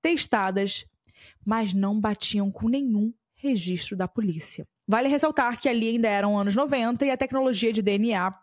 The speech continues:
por exemplo, não era avançada como é hoje, né? E você consegue adivinhar aonde não tinham impressões digitais?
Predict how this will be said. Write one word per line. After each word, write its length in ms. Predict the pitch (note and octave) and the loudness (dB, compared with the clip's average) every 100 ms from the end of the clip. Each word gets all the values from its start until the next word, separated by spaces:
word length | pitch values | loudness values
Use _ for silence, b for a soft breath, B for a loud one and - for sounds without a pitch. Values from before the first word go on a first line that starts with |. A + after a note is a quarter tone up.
| _ | _
por 160 | D4+ | 2
exemplo, 480 | D#4 B3+ A3+ G#3 C4+ | 2 2 2 0 2
não 160 | C#4+ C4 | 2 2
era 200 | F#3+ F#3+ | 2 0
avançada 480 | G3 A3 G3 F3 F#3 | 0 0 0 -2 -2
como 240 | G3 F3+ | 0 0
é 120 | E3+ | 0
hoje, 400 | A3+ A#3+ F3+ D#3+ | 2 2 2 0
né? 240 | D#3 F#3 B3 | 0 0 0
E 60 | C#4 | 0
você 200 | F4 G#4 | 2 2
consegue 380 | G#4 - C#4+ C#4+ | 0 2 2 2
adivinhar 600 | A#3+ G#3 A3 A3+ A3+ G#3 | 2 0 0 0 0 0
aonde 440 | A#3 A#3 C4+ A#3+ A#3+ | 0 0 0 0 2
não 400 | A3+ A3 A3+ G4+ A#4+ - | 2 2 2 -2 -6 -6
tinham 360 | - C4+ C#4 C4 | -4 0 2 2
impressões 560 | B3 A3+ - A3+ A#3 | 2 0 0 0 2
digitais? 800 | G3 G3 - G3 D4+ F4+ - - | 2 0 0 0 0 -2 -4 -8